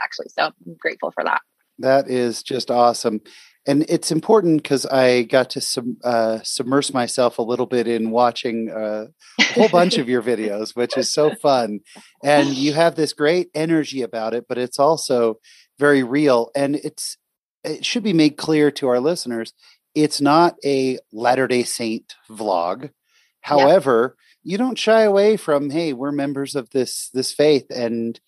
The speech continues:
Speaker 2: it definitely shows that side of it. Was it, was that a conscious decision, uh, or did it sort of just happen?
Speaker 1: I think a little bit of both. I never wanted to shy away from who I was. And obviously,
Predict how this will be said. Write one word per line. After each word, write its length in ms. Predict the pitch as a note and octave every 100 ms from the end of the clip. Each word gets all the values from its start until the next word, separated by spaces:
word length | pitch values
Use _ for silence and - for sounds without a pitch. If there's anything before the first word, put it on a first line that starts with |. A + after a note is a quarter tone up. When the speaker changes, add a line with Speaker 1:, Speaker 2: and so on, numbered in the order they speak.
| _ _ _ -
Speaker 2:
it 160 | C3+
definitely 480 | D3+ D#3+ - C#3+ C3+
shows 360 | - C#3 C3 A#2+
that 200 | C3 G2
side 320 | - C#3+ C#3
of 100 | A2+
it. 180 | G#2+ - - - _
Was 260 | D3 F3+ F3
it, 360 | F#3 E3 - - -
was 140 | D#3
that 180 | G3+ C4+
a 160 | C#4 G3+
conscious 640 | - - D#3 E3+ - F3
decision, 720 | - D3+ - D3 D#3 E3+ F#3 - _ _ _ -
uh, 260 | B2+ B2+ C3+
or 140 | C#3
did 160 | C3+ B2+
it 120 | B2+
sort 240 | - C3+
of 100 | A#2
just 220 | B2 A2+
happen? 480 | - A2+ A2 G2+ F2+ _ _ _ _ _ _ _ _ - - - _ _
Speaker 1:
I 60 | C#4+
think 180 | G#4 G#4
a 80 | C#4
little 240 | F#3+ G3
bit 140 | G3
of 140 | F#3+ F3+
both. 300 | - D#3+ A3 -
I 100 | F#3+
never 320 | G3+ G3+ B3
wanted 300 | A#3+ G#3+ G3+ G3
to 80 |
shy 320 | F#3 - E3+ E3+
away 300 | E3 D#3 F3+
from 160 | F3
who 200 | E3+ F#3
I 160 | E3+ D#3
was. 320 | E3 D#3 G#3
And 120 | F#3 -
obviously, 680 | E3+ F3 E3+ E3+ E3 E3